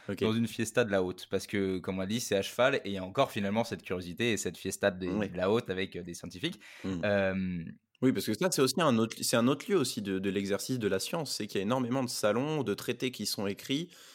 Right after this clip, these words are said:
Speaker 1: C'est, c'est
Speaker 2: Alors,
Speaker 1: un, carrément
Speaker 2: moins.
Speaker 1: un melting pot. Oui, non, mais quand même, mine de rien, euh,
Speaker 2: Mais il y
Speaker 1: ça,
Speaker 2: en a encore.
Speaker 1: ça change, mais c'est encore,
Speaker 2: Ouais.
Speaker 1: c'est encore très, très en, en pratique.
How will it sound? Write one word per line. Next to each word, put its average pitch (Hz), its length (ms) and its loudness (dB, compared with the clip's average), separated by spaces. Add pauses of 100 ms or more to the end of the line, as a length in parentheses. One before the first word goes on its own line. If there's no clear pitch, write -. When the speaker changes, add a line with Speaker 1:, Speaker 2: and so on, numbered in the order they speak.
Speaker 1:
C'est, 107 240 0
c'est 113 140 2
Speaker 2:
Alors, 101 180 6
Speaker 1:
un, 101 180 2
carrément 139 300 6
Speaker 2:
moins. 127 80 6
Speaker 1:
un - 20 4
melting 123 520 4
pot. 160 220 2
Oui, 139 140 6
non, 131 120 6
mais 101 120 4
quand 131 160 2
même, 156 160 2
mine 107 180 2
de 101 80 4
rien, 123 260 2
euh, 90 300 0 (320)
Speaker 2:
Mais 120 80 2
il - 40 4
y - 20 4
Speaker 1:
ça, 117 80 8
Speaker 2:
en 117 40 6
a - 20 8
encore. 120 200 4
Speaker 1:
ça 135 200 6
change, 156 400 4
mais 107 220 4
c'est - 180 0
encore, 127 340 4
Speaker 2:
Ouais. 104 140 4
Speaker 1:
c'est - 120 -2
encore 101 360 0
très, - 220 -2
très 120 220 -4
en, 117 60 0
en 98 360 -4
pratique. - 280 -14